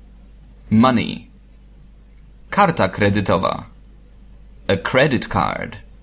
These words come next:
Moneta. A coin. Piekarnia. The baker's. Kiosk. A newsagent's. Sklep spożywczy.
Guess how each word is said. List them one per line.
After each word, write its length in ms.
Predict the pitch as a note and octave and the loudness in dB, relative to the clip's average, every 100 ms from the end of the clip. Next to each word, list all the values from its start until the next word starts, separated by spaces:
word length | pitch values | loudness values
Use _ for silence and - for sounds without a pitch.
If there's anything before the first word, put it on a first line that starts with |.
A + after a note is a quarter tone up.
| - - - - - - - - - - | -20 -20 -20 -20 -20 -20 -20 -20 -18 0
Moneta. 680 | E3 A#2+ E2+ - - - - - - - - - - - - - - | 2 4 0 -2 -6 -6 -12 -20 -20 -20 -20 -20 -20 -20 -20 -20 -6
A 80 | - | -6
coin. 680 | - C3 G#2+ B1 - F2+ G#2 - - - - - - - - - - - - | 0 2 2 0 -6 -10 -14 -20 -20 -20 -20 -20 -20 -20 -20 -20 -20 -18 -4
Piekarnia. 720 | F2+ - A2+ A#2+ F#2+ G1+ - - - - - - - - - - - - - - | -4 0 0 0 -2 -4 -8 -18 -20 -20 -20 -20 -20 -20 -20 -20 -20 -20 -20 -10
The 140 | G#2 G#2+ | -2 0
baker's. 840 | G2+ C3+ - - - - - - - - - - - - - - - - - - - - - | 2 0 0 -2 -4 -6 -10 -10 -14 -20 -20 -20 -20 -20 -20 -20 -20 -20 -20 -20 -20 -20 -6
Kiosk. 640 | - - - - - - - - - - - - - - - - | 0 2 0 -10 -14 -18 -20 -20 -20 -20 -20 -20 -20 -20 -20 -2
A 40 | |
newsagent's. 1200 | G2+ G#2 C3 D#3+ A2+ D#2+ F2 G#1+ G1+ - - - - - - - - - - - - - | 2 6 6 4 2 0 -2 -4 -6 -6 -6 -8 -12 -20 -20 -20 -20 -20 -20 -20 -20 -16
Sklep 420 | - - F3 G3+ | -6 -2 0 0
spożywczy. 760 | - - E3 C3+ - - - - | -2 0 0 2 -2 -4 -10 -10